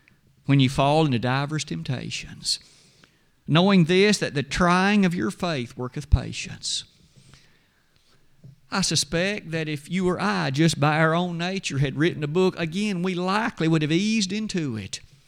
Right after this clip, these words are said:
But James didn't do that. He immediately wanted to impress upon these who were his hearers that your faith is going to be tested, and the trying of it should not be cause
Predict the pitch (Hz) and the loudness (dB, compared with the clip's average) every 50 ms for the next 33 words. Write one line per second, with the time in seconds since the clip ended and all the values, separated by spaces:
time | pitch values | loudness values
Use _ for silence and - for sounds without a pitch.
0 | _ _ - - - - _ - _ _ - 196 139 131 - - - - 127 107 | _ _ -20 -20 -20 -20 _ -20 _ _ -16 -12 -10 -10 -10 -12 -12 -8 -4 0
1 | 131 135 156 170 185 190 180 156 147 180 175 156 156 165 170 156 127 104 110 101 | 0 0 0 0 -2 -2 -4 -4 -4 -4 -4 -4 -4 -2 -2 -2 -2 -4 -6 -8
2 | - - - - - - - - - _ _ _ _ - - - - - - 605 | -8 -12 -16 -18 -16 -14 -14 -14 -16 _ _ _ _ -20 -20 -20 -20 -20 -20 -20
3 | 605 - - - 220 214 214 208 208 208 220 240 262 233 170 156 170 165 160 151 | -20 -8 -2 -2 0 2 2 4 4 4 6 6 6 6 4 6 4 4 4 4
4 | 165 185 208 208 208 185 - - 185 175 180 175 170 170 170 165 - - - _ | 2 0 0 0 -2 -2 -2 0 0 2 2 2 2 2 0 -2 -4 -8 -10 _
5 | - 170 165 160 - - 196 208 226 220 196 - 190 - - 180 180 180 170 165 | -6 -6 -6 -6 -8 -8 -8 -6 -6 -4 -4 -4 -4 -4 -4 -6 -4 -4 -4 -4
6 | 156 175 185 208 214 214 196 - 202 202 196 185 165 190 190 180 - 190 185 185 | -2 -2 -2 0 0 -2 0 0 0 2 2 2 2 2 2 0 0 0 0 0
7 | 165 139 127 117 104 98 101 - - - _ _ _ _ _ _ _ _ - _ | 0 0 -2 -4 -6 -6 -6 -8 -8 -8 _ _ _ _ _ _ _ _ -20 _
8 | _ - 170 170 180 180 175 165 143 - 190 180 190 208 220 247 247 - 185 170 | _ 0 0 2 4 4 4 2 2 2 0 0 0 0 0 -2 -2 -2 0 -2
9 | 143 156 175 180 208 208 202 - 180 196 185 - - 208 202 202 185 - - 190 | 0 0 -2 -2 -2 -2 -4 -4 -6 -6 -6 -4 -4 -2 0 0 0 0 -2 -2
10 | - 185 202 190 175 175 - - - 214 220 226 233 254 262 262 240 233 233 226 | -2 -2 -2 -2 -2 -4 -4 -2 0 2 2 4 4 4 2 2 2 2 2 2
11 | 220 196 175 185 170 - - 208 196 175 160 185 226 262 294 285 - 190 233 262 | 2 2 2 0 0 0 0 2 0 0 2 4 6 8 8 6 6 2 0 0
12 | 247 - - 226 220 214 196 165 147 127 107 101 101 - - - | 0 0 0 2 2 4 4 2 2 0 0 -4 -8 -8 -10 -10